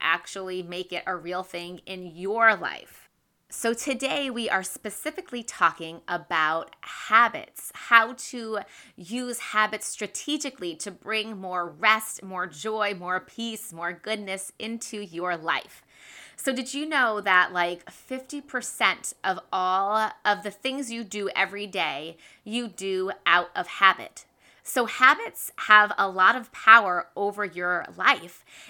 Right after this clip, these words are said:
and we can harness that power for good. We can use these habits to make your life better and easier. So the first thing that we need to decide is what type of habits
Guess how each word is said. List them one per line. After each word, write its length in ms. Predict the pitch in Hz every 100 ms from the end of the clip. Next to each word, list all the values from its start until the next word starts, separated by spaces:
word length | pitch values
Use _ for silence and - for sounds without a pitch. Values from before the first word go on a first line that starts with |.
| -
and 180 | 233 220
we 160 | 269
can 160 | 269 311
harness 760 | 262 - 254 277 262 208 - -
that 220 | - 175 -
power 580 | - 160 156 160 165 185
for 600 | - 208 185 180 185 180 170
good. 540 | 147 220 269 135 123 143 _ _ _
We 160 | - 233
can 340 | 247 277 247
use 380 | 185 247 277 269
these 220 | - 214
habits 580 | - - 262 202 185 -
to 220 | - -
make 320 | 233 220 220 -
your 160 | 240
life 360 | 180 156 175 180 -
better 300 | - 285 190 190
and 160 | 208 220
easier. 580 | 277 330 202 - - 170 _ _ _ _ _ -
So 180 | -
the 140 | 277 285
first 400 | - 349 359 -
thing 260 | 269 240
that 340 | 214 185 151 180
we 80 | 190
need 200 | 190 180
to 100 | 185
decide 640 | 170 - 151 139 156 -
is 220 | 202 196 190
what 380 | - 185 269 311
type 260 | - 349 403
of 80 |
habits 640 | 403 - 190 185 165 - -